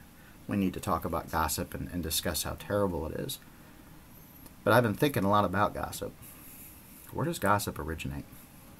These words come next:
Before it gets out of our mouths and goes into somebody else's ear, it comes from our mind and our heart. There's a conscious decision to say something destructive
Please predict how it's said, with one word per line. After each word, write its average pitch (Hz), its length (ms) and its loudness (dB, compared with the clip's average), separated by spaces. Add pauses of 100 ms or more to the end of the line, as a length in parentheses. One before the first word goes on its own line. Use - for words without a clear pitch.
(640)
Before 156 440 6
it 107 100 2
gets 107 200 0
out 107 140 6
of 95 80 0
our 92 120 4
mouths 85 500 2
and 92 120 -2
goes 90 240 2
into 82 140 0
somebody 87 400 2
else's 80 380 -2
ear, 76 380 -2 (1600)
it 95 100 -4
comes 131 260 6
from 98 180 4
our 85 100 6
mind 87 320 4
and 78 100 0
our 76 120 0
heart. 76 320 0 (640)
There's 95 200 4
a 85 80 2
conscious 135 640 2
decision 80 600 0 (840)
to 90 80 -2
say 107 240 4
something 107 480 0
destructive 87 800 -2